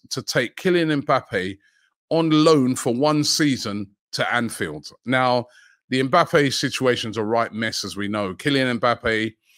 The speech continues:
he's got one year left on his deal at Paris Saint-Germain.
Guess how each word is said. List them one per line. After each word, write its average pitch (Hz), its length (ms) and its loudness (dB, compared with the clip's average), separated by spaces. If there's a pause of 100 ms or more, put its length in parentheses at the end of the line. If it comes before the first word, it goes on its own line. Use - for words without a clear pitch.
(300)
he's 107 120 -8
got 113 160 -2
one 156 240 4
year 151 140 6
left 143 240 0
on 127 100 0
his 113 160 -4
deal 110 460 0
at 107 180 -4
Paris 110 320 0
Saint-Germain. 101 680 -4